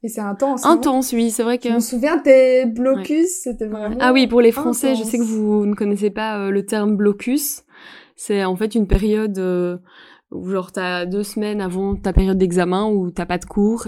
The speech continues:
Speaker 2: et, euh, tu bloques en fait. Donc tu bloques, euh, deux semaines, tu étudies, tu passes tes journées en bibliothèque, euh, douze heures par jour et tu étudies. Parce que sinon c'est pas faisable d'avoir juste cours et, euh, et d'aller aux examens, quoi.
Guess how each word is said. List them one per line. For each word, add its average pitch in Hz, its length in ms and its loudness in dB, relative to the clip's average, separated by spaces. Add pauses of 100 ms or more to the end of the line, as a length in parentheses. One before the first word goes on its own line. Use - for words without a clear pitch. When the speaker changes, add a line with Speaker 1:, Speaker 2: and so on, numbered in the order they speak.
Speaker 2:
et, 175 220 -6
euh, 165 80 -12 (180)
tu - 200 -14
bloques 180 300 2
en 175 60 -6
fait. - 320 -8
Donc 180 200 -4
tu - 140 -12
bloques, 202 360 -2
euh, 208 220 0 (360)
deux 214 180 2
semaines, 226 340 0
tu 220 120 0
étudies, 196 460 -2
tu - 140 -18
passes 185 220 -10
tes 196 100 -6
journées 190 280 -4
en 185 100 -6
bibliothèque, 180 640 -6
euh, 165 120 -6
douze 180 260 -4
heures 190 160 -8
par 170 220 -10
jour 196 280 -4
et 233 260 -8
tu 196 140 -6
étudies. 175 460 -4 (540)
Parce - 180 -10
que 196 80 -4
sinon 208 180 -2
c'est 208 140 -2
pas 180 120 0
faisable 185 400 0
d'avoir 175 260 0
juste 185 260 -4
cours 208 480 -6
et, 180 200 -4
euh, 165 280 -12 (920)
et 180 80 -2
d'aller 175 180 0
aux 175 40 0
examens, 175 460 -4
quoi. 87 180 -10